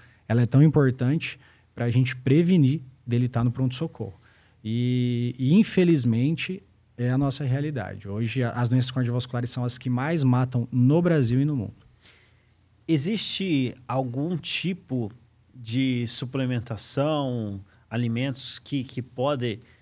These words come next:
Speaker 2: que pode ajudar nisso? Tem, ah, é, se fosse trazer algum, alguns aí pra nossos telespectadores do Podcast Tá em Alta. <laughs>
Speaker 1: Vários, vários, vários.
Speaker 2: É.
Speaker 1: Daria pra fazer um podcast só específico nisso.
Speaker 2: Pa-, para o coração.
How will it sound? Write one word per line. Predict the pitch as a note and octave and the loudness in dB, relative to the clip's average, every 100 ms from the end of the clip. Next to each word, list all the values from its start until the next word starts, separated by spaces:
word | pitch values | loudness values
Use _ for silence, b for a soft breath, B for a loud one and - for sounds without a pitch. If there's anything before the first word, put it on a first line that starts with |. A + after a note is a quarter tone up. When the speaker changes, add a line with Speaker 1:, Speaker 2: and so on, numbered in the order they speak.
| b | b
Speaker 2:
que | _ | _
pode | C3 B2 | 0 2
ajudar | A#2+ A#2 A2+ C3+ D#3 | 0 0 0 0 0
nisso? | C3+ E3+ - - G2 | -2 -6 -8 -8 -10
Tem, | - D3 C#3 | -8 -6 -6
ah, | G#2 G2 b b b _ | -8 -10 b b b _
é, | G2+ G2+ F#2+ F#2 F2+ F2 | -6 -2 -2 -2 -4 -6
se | - | -10
fosse | A#2+ C3 B2 - A2 G2 b b _ | -4 -2 0 0 0 -2 b b _
trazer | A2 G#2+ A2 | -4 -2 0
algum, | A#2 G#2+ A2 G#2 F#2+ | 0 0 -4 -4 -6
alguns | A2 G#2 A2+ G#2 | -8 -4 -4 -2
aí | G2 G#2+ | -2 -4
pra | - G2 F2 - _ | -6 -10 -10 -14 _
nossos | - F#2+ F#2 - F2+ - - b b b b b b b - | -10 -8 -8 -10 -10 -12 -14 b b b b b b b -10
telespectadores | A2 F#2+ - - A2+ - G2 G2+ A2+ G#2 F#2+ - | -8 -6 -8 -6 -8 -4 -4 -2 -2 -4 -8 -10
do | G#2+ G2 - | -10 -10 -10
Podcast | G#2+ G2+ - G#2+ - | -10 -8 -10 -10 -8
Tá | A2 | -8
em | G#2+ | -6
Alta. | G#2+ G#2+ - - C3 - | -6 -8 -10 -6 -4 -2
<laughs> | D3+ - - - | -2 -4 -10 -4
Speaker 1:
Vários, | A2 A#2 B2 A#2 | 0 0 -2 -4
vários, | A2 G#2+ G#2+ A2+ | -4 -2 -4 -6
vários. | G#2+ F#2+ - - | -6 -8 -12 -2
Speaker 2:
É. | C3 | 2
Speaker 1:
Daria | A#2+ A2+ | 2 0
pra | A#2 | -2
fazer | A#2 A#2 A2 | -4 -2 0
um | A#2 | 0
podcast | B2+ A#2 B2+ B2 - | 0 -4 -2 -2 -4
só | - B2+ C#3+ - | -4 -4 -4 -4
específico | B2 - B2 - A#2 - | -6 -2 -2 -2 -4 -2
nisso. | C3 F#2+ - | -2 -2 2
Speaker 2:
Pa-, | C#3 | 2
para | B2+ D3+ E3 | 4 2 2
o | |
coração. | - C3 A2 A#2 G#2+ | 2 0 0 -2 -2